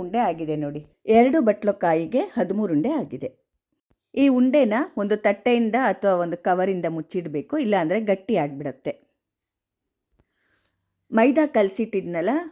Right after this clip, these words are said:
ಅದು ನೋಡ್ತಾ ಇದ್ದೀನಿ ನೋಡಿ, ತುಂಬ ಚೆನ್ನಾಗ್ ಬಂದಿದೆ ಇದು. ನೋಡಿ ಎಷ್ಟು ಚೆನ್ನಾಗ್ ಬಂದಿದೆ ಅಂತ ನೋಡಿ. ಈ ರೀತಿ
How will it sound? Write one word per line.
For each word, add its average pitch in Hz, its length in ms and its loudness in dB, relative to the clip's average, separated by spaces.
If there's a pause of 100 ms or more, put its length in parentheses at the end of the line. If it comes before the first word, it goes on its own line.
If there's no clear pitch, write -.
(140)
ಅದು 185 180 -2 (420)
ನೋಡ್ತಾ 202 360 0
ಇದ್ದೀನಿ 175 280 -4
ನೋಡಿ, 160 180 -4 (200)
ತುಂಬ 170 300 -8 (180)
ಚೆನ್ನಾಗ್ 180 420 -6
ಬಂದಿದೆ 165 420 -6
ಇದು. 180 160 -4 (2000)
ನೋಡಿ 214 180 0 (200)
ಎಷ್ಟು - 360 -6 (140)
ಚೆನ್ನಾಗ್ 196 380 0
ಬಂದಿದೆ 165 420 -2
ಅಂತ 160 160 -8 (320)
ನೋಡಿ. 143 180 -6 (560)
ಈ 202 120 -6
ರೀತಿ 226 200 0